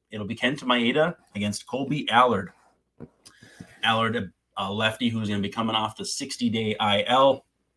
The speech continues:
to make his twenty twenty-three Major League debut. He is back with the Braves after a very brief stretch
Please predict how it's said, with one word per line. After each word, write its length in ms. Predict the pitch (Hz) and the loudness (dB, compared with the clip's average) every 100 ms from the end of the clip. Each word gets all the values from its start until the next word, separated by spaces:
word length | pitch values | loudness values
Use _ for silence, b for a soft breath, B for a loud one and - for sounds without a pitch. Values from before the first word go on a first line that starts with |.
| _ _ _ - - | _ _ _ -20 -10
to 60 | 139 | -4
make 180 | 151 | -4
his 160 | 160 143 | -4 -6
twenty 320 | - 156 165 | -2 -2 -2
twenty-three 680 | 160 147 139 135 127 131 - b b b b b | -2 -2 -2 0 0 0 -6 b b b b b
Major 260 | 190 202 175 | 6 6 6
League 220 | 170 139 | 2 2
debut. 500 | 139 135 120 127 127 | 2 4 4 4 2
He 340 | 135 131 135 | -2 -4 -4
is 220 | 113 104 90 | -2 -4 -6
back 420 | 85 123 139 139 | -2 4 4 4
with 160 | - | -4
the 60 | - | -4
Braves 580 | 92 110 127 143 143 120 | -6 2 4 4 2 0
after 300 | 110 - 110 | -2 -2 -2
a 160 | 101 90 | -2 -2
very 260 | 117 156 131 | 2 4 2
brief 480 | 104 117 117 110 - | 2 2 2 0 -10
stretch 720 | - - - 117 117 - - | -10 -10 2 4 4 0 -8